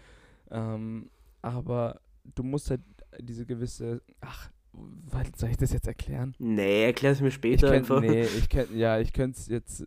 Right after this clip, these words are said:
Speaker 1: erklären, aber das ist eigentlich ein bisschen unnötig. Ähm, auf jeden Fall war ein krass spannendes Game.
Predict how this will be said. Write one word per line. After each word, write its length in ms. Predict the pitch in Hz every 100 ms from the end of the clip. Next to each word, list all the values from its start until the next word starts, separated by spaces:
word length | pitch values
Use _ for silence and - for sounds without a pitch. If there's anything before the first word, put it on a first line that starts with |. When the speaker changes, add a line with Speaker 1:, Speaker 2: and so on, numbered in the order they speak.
| -
Speaker 1:
erklären, 460 | - 117 - 110 110
aber 160 | 104
das 160 | 104 -
ist 120 | 117
eigentlich 420 | - 104 - 107 - - - -
ein 60 |
bisschen 260 | - - 98
unnötig. 520 | 104 107 104 107 113 -
Ähm, 340 | 113 113 110
auf 180 | 107 -
jeden 160 | 131
Fall 200 | 139 117
war 80 | 107
ein 120 | 107
krass 200 | - 113
spannendes 440 | - 110 101 101 -
Game. 320 | 101 107 131